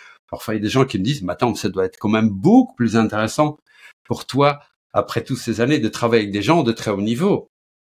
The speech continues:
J'ai, j'ai enseigné à des gens de très haut niveau. Mais, mais en fait, non. Quand je démarre avec quelqu'un qui démarre de zéro, pour moi, c'est une, c'est une aventure qui commence parce que, bon, il y a tout ce qui est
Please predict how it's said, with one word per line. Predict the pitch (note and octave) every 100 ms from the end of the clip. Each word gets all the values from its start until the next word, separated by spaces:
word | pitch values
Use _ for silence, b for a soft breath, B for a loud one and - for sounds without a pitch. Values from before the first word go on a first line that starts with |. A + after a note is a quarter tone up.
| _
J'ai, | - - - - - G#2
j'ai | F2+ C3+
enseigné | B3+ C3 B2+ A#2
à | A2
des | G2
gens | F#2+ G2+
de | G2
très | F2+ -
haut | F#2
niveau. | F2 E2+ F2 B B B -
Mais, | G2+ A2+ F3+ A3+ - _ -
mais | A2+
en | G#2+
fait, | - G#3 G3+
non. | G3 F3+
Quand | - A#2+ A#2+
je | A#2+
démarre | A#2 B2+ F#3+
avec | D3 B2
quelqu'un | - G#2+ - G3+
qui | B3+ -
démarre | A2+ B2 G3 C3+
de | A2+
zéro, | G#2 A2+ D3 A#3+ -
pour | G#2
moi, | A#2 D#3 C#4+ G3 _ _ _ _ _
c'est | - A2
une, | A2+ G2+ -
c'est | - - - - - - - - G2+
une | A2
aventure | C3 B2+ D#3 F#3+ A3+
qui | - A#2
commence | A#2 A2+ G#2
parce | - G2
que, | - D3 D3+ _ _ _ _ _ _
bon, | G#2 G2
il | A2+
y | B2+
a | B2 - _ _ _ _ _ _ _ _ _ _
tout | -
ce | A2
qui | - C3+ C3
est | A2 -